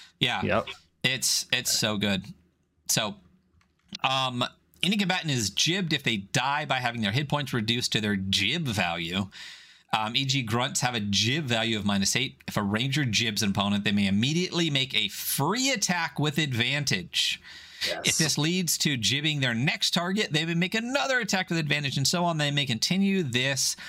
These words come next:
Speaker 1: a number of times equal to their level. So, um,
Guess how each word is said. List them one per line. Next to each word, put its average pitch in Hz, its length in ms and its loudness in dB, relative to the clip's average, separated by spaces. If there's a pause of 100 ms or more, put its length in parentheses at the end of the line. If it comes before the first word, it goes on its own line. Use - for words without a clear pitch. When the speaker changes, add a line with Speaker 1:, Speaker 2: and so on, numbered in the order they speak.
(140)
Speaker 1:
a - 80 0
number 135 180 2
of 147 80 -4
times 143 280 -2
equal 135 320 -2
to 135 320 2
their 117 360 0
level. 101 600 -2 (440)
So, 127 440 0 (720)
um, 110 340 0